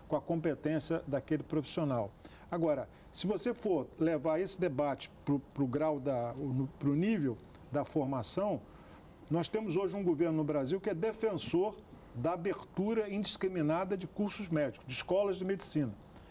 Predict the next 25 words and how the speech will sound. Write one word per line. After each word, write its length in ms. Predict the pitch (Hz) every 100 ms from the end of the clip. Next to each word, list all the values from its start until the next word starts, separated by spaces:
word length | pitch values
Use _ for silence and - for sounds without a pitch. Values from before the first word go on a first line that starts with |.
| - -
Então, 260 | 123 202 208
esse 320 | - 233 - 196
governo 380 | 170 143 214
está 240 | 214 - -
comprometido 840 | 190 170 175 156 135 - 220 170
com 140 | 175
os 80 | 165
empresários 640 | 190 175 180 135 170 220 156
da 80 | 143
educação, 520 | 123 120 123 - 117 - - - - -
com 140 | 151
esses 240 | 180 185 -
que 80 | -
se 160 | -
locupletam 800 | 185 156 - 151 175 208 - 143
com 140 | 127 135
o 60 |
curso 340 | 113 156 - 131
de 40 |
medicina, 440 | 139 135 - 135 120
porque 200 | 127 165
o 40 |
curso 260 | 151 190 -
de 60 |
medicina 520 | 175 139 - 214 190